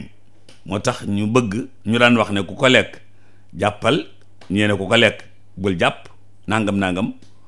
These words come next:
Wax ja bari ca daal ba ñu mujj gis ne du toj njàpp. Waaw, yooyu daal mbokk yi du toj njàpp. Bokk na ci yiñ daan wax ne dana toj njàpp ak du toj njàpp mooy xàqataay.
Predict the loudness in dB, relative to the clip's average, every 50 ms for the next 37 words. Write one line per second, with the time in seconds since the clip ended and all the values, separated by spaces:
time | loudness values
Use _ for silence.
0 | -10 -6 -4 -4 -2 -2 0 2 4 4 4 4 4 2 0 -2 0 0 0 -2
1 | -2 -2 0 0 0 0 -2 -4 -6 -8 -8 -2 0 2 2 2 0 -2 -2 -4
2 | -4 -4 -4 -4 -6 -6 -8 -10 -16 -20 -20 -20 -20 -20 -20 -20 -20 -20 -16 -10
3 | -8 -6 -2 -2 -2 -2 -2 -4 -6 -8 -10 -12 -18 -20 -20 -20 -20 -20 -20 -20
4 | -20 -20 -20 -20 -20 -20 -20 -20 -20 -20 -20 -20 -20 -20 -20 -20 -20 -20 -20 -20
5 | -20 -20 -20 -20 -20 -20 -20 -20 -20 -20 -20 -20 -20 -20 -16 -14 -12 -12 -12 -14
6 | -18 -20 -20 -20 -20 -20 -14 -8 -4 -2 0 2 2 2 2 4 4 2 2 0
7 | -2 -4 -6 -6 -4 -4 -6 -8 -12 -16 -20 -20 -20 -20 -20 -20 -20 -20 -20 -20
8 | -20 -20 -20 -20 -20 -20 -18 -10 -6 -6 -2 0 0 0 2 2 2 2 0 -4
9 | -14 -20 -20 -20 -20 -20 -20 -20 -20 -20 -20 -20 -20 -20 -20 -20 -20 -20 -16 -8
10 | 0 2 2 2 2 0 -2 -2 -2 -2 -4 -2 0 0 0 2 2 4 4 4
11 | 2 2 2 0 0 2 0 0 0 -2 -4 -2 0 0 0 0 -2 -4 -2 -2
12 | -4 -4 -6 -4 -4 -4 -6 -4 -4 -4 -2 0 0 0 -2 -4 -6 -10 -6 -4
13 | -4 -4 -4 -4 -4 -4 -4 -2 0 0 0 0